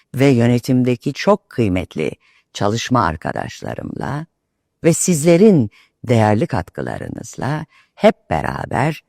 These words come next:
topluluğumuzu ülkemizde ve yurt dışında önemli bir seviyeye getirmiş, birçok görevi başarıyla tamamlamış ve topluluğumuzun itibarını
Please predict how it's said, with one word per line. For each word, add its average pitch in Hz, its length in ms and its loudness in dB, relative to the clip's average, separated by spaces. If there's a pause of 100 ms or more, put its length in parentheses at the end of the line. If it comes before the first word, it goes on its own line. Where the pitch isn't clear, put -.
(340)
topluluğumuzu 107 1000 -2 (360)
ülkemizde 90 920 -2 (340)
ve 110 60 2
yurt 98 340 -4
dışında 78 680 -4 (420)
önemli 113 580 4
bir 107 140 0
seviyeye 71 840 -4 (240)
getirmiş, - 760 -10 (580)
birçok - 580 0
görevi - 680 -6 (360)
başarıyla 113 640 0
tamamlamış - 1120 -4 (580)
ve 143 100 4
topluluğumuzun 87 1000 -4
itibarını 135 1000 -2